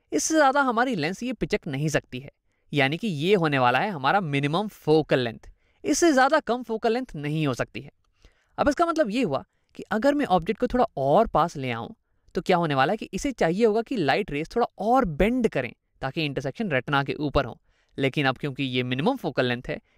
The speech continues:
इससे ज़्यादा कम नहीं हो सकती है फोकल लेंथ, तो यानी कि लाइट रेज अब बेंड नहीं होने वाली है, और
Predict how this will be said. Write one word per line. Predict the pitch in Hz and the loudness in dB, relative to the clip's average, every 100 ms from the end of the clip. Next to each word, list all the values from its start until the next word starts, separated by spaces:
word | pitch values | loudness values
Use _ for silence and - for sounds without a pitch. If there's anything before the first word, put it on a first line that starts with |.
| - | -6
इससे | 302 | 0
ज़्यादा | 311 294 | 2 2
कम | 294 302 | 2 0
नहीं | 285 196 196 302 | -2 -6 -2 0
हो | |
सकती | 254 170 151 | 0 0 -2
है | |
फोकल | 139 131 - | -4 -2 -2
लेंथ, | 131 | -2
तो | 196 - _ - 139 | -6 -18 _ -6 0
यानी | 147 | 2
कि | 151 | 2
लाइट | 131 135 127 | 2 2 -2
रेज | 151 | -10
अब | - 180 - 151 | -8 -10 -10 -6
बेंड | 139 156 170 | -2 -2 -2
नहीं | 139 139 196 | -8 -4 0
होने | 165 139 | 2 2
वाली | 123 127 | 0 0
है, | 127 | -4
और | 120 113 | -4 -6